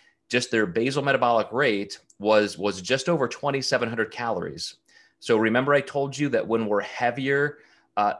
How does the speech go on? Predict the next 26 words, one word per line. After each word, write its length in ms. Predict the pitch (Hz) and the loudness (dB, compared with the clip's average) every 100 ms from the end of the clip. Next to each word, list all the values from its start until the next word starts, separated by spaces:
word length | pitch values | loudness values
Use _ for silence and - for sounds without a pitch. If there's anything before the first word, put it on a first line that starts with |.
| 95 | 0
that, 240 | 104 90 | 0 2
that, 260 | 104 101 - | 0 0 -2
that 200 | 107 - | -2 -2
load 640 | 104 110 117 120 127 139 113 | -6 2 4 6 4 0 -2
on 160 | 101 | -2
our 120 | 95 | 0
muscular 440 | 95 117 - 123 123 | -2 -4 -6 -6 -4
system 440 | - 131 - 127 | -2 -4 -4 -4
and 60 | 104 | -4
our 60 | |
heart 360 | 90 - 123 - | -6 0 0 0
and 160 | 107 101 | -4 -2
lungs, 360 | 107 120 131 | -2 -2 -2
like, 200 | 98 92 | -4 -2
like, 140 | 98 92 | -2 -2
you'll 240 | 117 147 | 0 0
never, 880 | 131 120 127 127 139 151 151 147 - - 95 _ | 0 -2 0 0 0 2 2 2 -4 -18 -20 _
quote, 380 | - 135 123 120 - | -2 0 0 -2 -8
"need 420 | 120 160 127 104 | -4 -2 -2 -2
more 160 | 107 104 | -2 -4
calories 560 | - 170 127 98 95 | -4 -2 0 0 -2
than 160 | 101 98 | -4 -2
when 180 | 101 104 | -4 -2
you 140 | 104 | 0
are 80 | 117 | 0
heavier." 480 | 147 202 85 80 | 0 -2 -4 -8